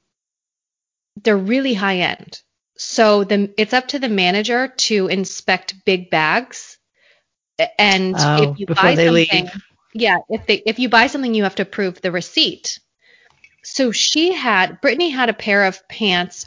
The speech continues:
Speaker 1: or a shirt or some shit, I don't know, some item of clothing in her bag. And Jana was asking for the receipt.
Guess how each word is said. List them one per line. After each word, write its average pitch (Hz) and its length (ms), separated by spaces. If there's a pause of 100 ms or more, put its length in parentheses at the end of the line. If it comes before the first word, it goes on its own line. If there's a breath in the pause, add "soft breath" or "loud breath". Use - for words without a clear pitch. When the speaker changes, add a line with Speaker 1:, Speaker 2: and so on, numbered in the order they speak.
Speaker 1:
or 185 100
a 190 60
shirt 165 360
or 170 100
some 196 180
shit, 160 360 (120)
I 185 80
don't 165 80
know, 156 140
some 226 380 (160)
item 190 280
of 170 140
clothing 180 500 (140)
in 220 160
her 202 140
bag. 165 460 (800 soft breath)
And 190 520 (920)
Jana 214 640
was 175 240
asking 165 480
for 160 560 (380)
the 175 100
receipt. 175 460